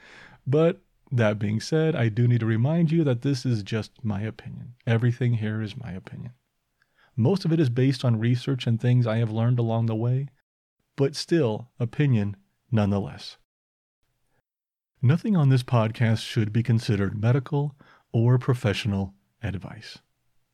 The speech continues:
I am not a medical professional, and I, I don't even play one on T V. <laughs> Sorry, I don't know why I just wanted to throw that in there. <laughs> But, but seriously,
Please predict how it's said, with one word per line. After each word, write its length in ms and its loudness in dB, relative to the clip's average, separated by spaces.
I 260 2
am 340 0
not 340 -2
a 60 -2
medical 480 -6
professional, 640 -12
and 140 2
I, 140 0
I 20 2
don't 220 4
even 180 0
play 180 0
one 140 0
on 140 0
T 160 -4
V. 200 -8
<laughs> 260 -4
Sorry, 480 -4
I 80 2
don't 100 0
know 60 2
why 140 0
I 40 -2
just 160 -6
wanted 160 0
to 60 -4
throw 200 -4
that 120 -4
in 80 -2
there. 200 0
<laughs> 800 -8
But, 200 -8
but 160 2
seriously, 580 0